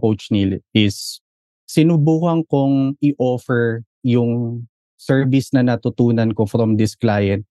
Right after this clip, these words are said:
to another client. So, kumita ako ng two thousand dollars dun. And then, wala akong masyadong effort kasi hindi ako nagta-time clock, results lang yung kailangan ni client. And then,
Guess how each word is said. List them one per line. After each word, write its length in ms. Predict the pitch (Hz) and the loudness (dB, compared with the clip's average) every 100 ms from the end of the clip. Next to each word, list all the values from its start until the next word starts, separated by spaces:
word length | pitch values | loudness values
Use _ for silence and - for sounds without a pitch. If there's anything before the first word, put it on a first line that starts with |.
| - | -2
to 160 | 135 131 | 0 0
another 400 | 123 113 110 107 | 0 0 -2 -4
client. 400 | 98 95 95 98 - _ _ _ - | -2 -2 0 -2 -6 _ _ _ -14
So, 400 | - 151 147 143 139 _ _ _ _ | -2 2 2 0 -2 _ _ _ _
kumita 480 | 165 185 170 175 156 | 0 2 2 0 0
ako 160 | 156 | 0
ng 160 | 151 143 | 0 0
two 160 | 135 - | -2 -2
thousand 480 | 117 113 120 113 | -4 -4 -4 -4
dollars 480 | 104 101 95 95 - | -2 -2 -2 -4 -4
dun. 320 | 98 95 101 - _ _ _ _ | -2 -2 -2 -8 _ _ _ _
And 160 | 139 151 | 2 2
then, 240 | 156 139 _ _ _ _ - | 2 -2 _ _ _ _ 0
wala 240 | 139 175 | 2 2
akong 160 | 170 180 | 2 0
masyadong 640 | 170 170 151 160 160 156 | 0 0 0 0 0 -2
effort 480 | 151 151 151 160 151 | -2 -2 -2 -4 -4
kasi 400 | 147 139 160 123 _ _ _ _ - | -6 -2 -2 -2 _ _ _ _ -2
hindi 240 | 123 123 | 0 2
ako 160 | 120 120 | 0 -2
nagta-time 480 | 113 120 151 151 143 | -4 -4 0 0 0
clock, 320 | 139 123 123 _ _ _ _ - | -2 -2 -4 _ _ _ _ -2
results 480 | 131 143 127 - 131 | 0 0 -2 0 0
lang 160 | 123 | 2
yung 560 | 120 117 113 110 110 110 _ - | 0 -2 -4 -6 -8 -10 _ -2
kailangan 400 | 120 117 113 113 | 0 0 -2 -6
ni 60 | 107 | -2
client. 400 | 104 95 95 - _ _ _ - | -2 0 -2 -6 _ _ _ -2
And 80 | 131 | 2
then, 160 | 139 | 2